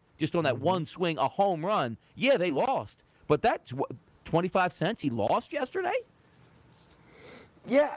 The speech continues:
Speaker 2: a-, and I, I would have to say it has to do with that, right? With this Astro stuff, right? Like,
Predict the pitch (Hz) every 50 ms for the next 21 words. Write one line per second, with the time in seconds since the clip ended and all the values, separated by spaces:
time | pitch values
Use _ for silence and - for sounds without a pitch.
0 | - - 180 190 - - 180 190 202 196 196 185 180 160 135 117 117 - - -
1 | _ _ _ - 180 - - - - - - - - - - - - - - -
2 | - - - - - - - - - - - - - - - - - - - -
3 | - - - - 196 220 214 254 320 359 311 - 254 208 240 190 147 139 156 214
4 | 277 285 - - 135 117 98 92 - 95 85 76 82 101 104 117 127 127 131 117
5 | 135 120 139 139 135 139 139 - 160 151 143 - - 175 180 180 180 - 139 143
6 | 139 - 165 165 147